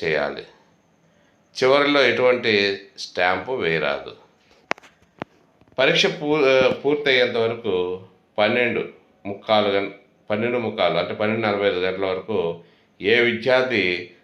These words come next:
సమాధాన పత్రమును ఇన్విజిలేటర్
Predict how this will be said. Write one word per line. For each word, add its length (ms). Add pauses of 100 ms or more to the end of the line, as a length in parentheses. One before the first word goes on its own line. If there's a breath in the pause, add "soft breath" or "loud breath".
(120)
సమాధాన 640
పత్రమును 720 (400)
ఇన్విజిలేటర్ 760